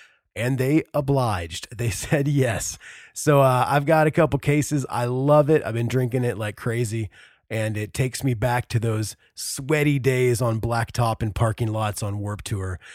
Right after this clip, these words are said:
And, uh, if you guys wanna check it out, you can go on over to liquid death dot com. Make sure to use the promo code when you order some Liquid Death, T O T O T,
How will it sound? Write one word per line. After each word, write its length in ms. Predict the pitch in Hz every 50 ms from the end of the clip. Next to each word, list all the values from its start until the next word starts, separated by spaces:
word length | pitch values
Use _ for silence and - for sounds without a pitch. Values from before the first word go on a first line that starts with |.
| - - - - _ _ -
And, 200 | 131 135 135 135
uh, 160 | 131 131 127 -
if 160 | 147 - 151
you 120 | 190 208
guys 460 | 180 196 196 190 196 208 208 190 143 139 -
wanna 320 | 135 131 139 165 190 214 -
check 300 | - - 214 190 - -
it 80 | 139
out, 180 | 127 131 151 175
you 80 | 156
can 160 | - - 156 123
go 180 | 143 147 151
on 140 | 151 151 151
over 160 | 143 147 143 -
to 140 | - 131
liquid 580 | 113 117 120 143 165 - - - 185 180 151 - - 135 104 -
death 360 | 139 131 - 117 123 - - - 113
dot 360 | 101 - 127 120 120 - -
com. 600 | - - - - 131 127 127 135 143 165 190 196 - - - - - _ _ _ _ _
Make 280 | - 127 143 - 214 -
sure 240 | - - 226 233 226
to 140 | - 208 214
use 320 | 185 170 180 190 185 147
the 100 | 143 180
promo 480 | - - - 180 185 190 196 196 190 160
code 340 | - - 170 170 175 175 165
when 140 | 156 170 165
you 140 | 160 170
order 280 | 151 156 165 180 190 185
some 220 | - - 175 165
Liquid 300 | 160 160 - - 151 131
Death, 320 | 113 143 135 117 110 - - - _ _ _ _ -
T 260 | - 175 175 180 -
O 220 | 165 170 165 165
T 320 | 156 - - - 151 165 -
O 180 | 143 143 156
T, 520 | 147 - - - 170 165 117 101 98 95